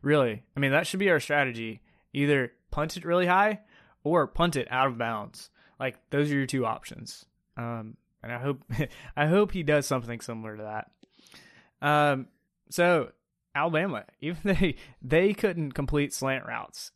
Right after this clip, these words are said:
and that was kinda interesting. That was another one of those uncharacteristic things.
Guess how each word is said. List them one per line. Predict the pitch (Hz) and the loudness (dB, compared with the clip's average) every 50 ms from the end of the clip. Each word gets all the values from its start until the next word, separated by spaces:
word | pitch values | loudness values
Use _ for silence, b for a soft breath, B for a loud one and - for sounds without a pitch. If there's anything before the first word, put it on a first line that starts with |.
| _ - | _ -8
and | 254 262 | -6 -4
that | - - 247 | -4 -2 -4
was | 247 233 | -4 -4
kinda | - 247 208 190 | -2 -4 -2 -2
interesting. | 185 170 170 - 147 131 - 123 120 120 | -2 -2 -4 -4 -8 -10 -8 -8 -8 -4
That | 139 165 | -2 -2
was | 180 180 | -2 -2
another | 170 165 165 165 160 | -4 -4 -2 -2 -2
one | 156 151 | -2 -2
of | 143 139 | -2 -4
those | 131 131 | -6 -6
uncharacteristic | - 139 139 143 - 151 135 135 131 - 127 123 120 - - 123 - - | -8 -8 -8 -6 -4 -4 -6 -6 -6 -8 -10 -10 -8 -8 -10 -12 -12 -10
things. | 120 117 113 113 110 113 - | -10 -10 -10 -10 -12 -16 -20